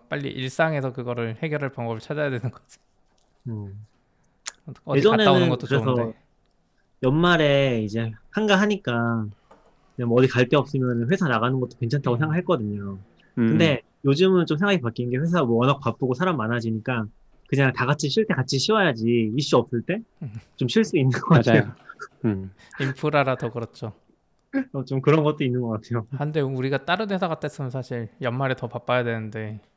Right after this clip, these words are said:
Speaker 2: 네.
Speaker 1: <laughs> 연말에 덜
Speaker 3: 음.
Speaker 1: 바빠서 오히려 좋았던 것 같아.
Speaker 2: 맞아요.
Speaker 1: 승우님네는
Speaker 2: 아무튼.
Speaker 1: 연말에 오히려 더 바쁘신 거 아니에요? 쇼핑 이런 거, 트래픽이?
Speaker 3: 아니, 저희가 근데 뭐 아직 그렇게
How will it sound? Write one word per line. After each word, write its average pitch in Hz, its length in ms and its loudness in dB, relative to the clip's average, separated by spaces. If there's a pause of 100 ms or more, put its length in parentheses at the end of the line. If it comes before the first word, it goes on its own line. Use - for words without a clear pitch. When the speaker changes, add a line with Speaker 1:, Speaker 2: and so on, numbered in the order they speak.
(400)
Speaker 2:
네. 101 140 -10
Speaker 1:
<laughs> 92 280 -14
연말에 120 380 -4
덜 117 200 -2
Speaker 3:
음. 110 200 6
Speaker 1:
바빠서 110 200 4
오히려 107 380 -2 (840)
좋았던 110 380 -8
것 107 80 -12
같아. - 260 -20 (720)
Speaker 2:
맞아요. 104 320 -10 (1160)
Speaker 1:
승우님네는 214 680 -4
Speaker 2:
아무튼. 139 280 -4
Speaker 1:
연말에 123 320 -2
오히려 117 220 -4
더 113 120 -12
바쁘신 123 460 -12
거 113 80 -8
아니에요? 110 260 -10 (120)
쇼핑 120 520 -12
이런 110 220 -14
거, 107 260 -16 (120)
트래픽이? 185 440 0
Speaker 3:
아니, 190 120 -10 (140)
저희가 170 1000 4 (1700)
근데 190 220 6
뭐 131 160 6
아직 160 320 6
그렇게 135 560 4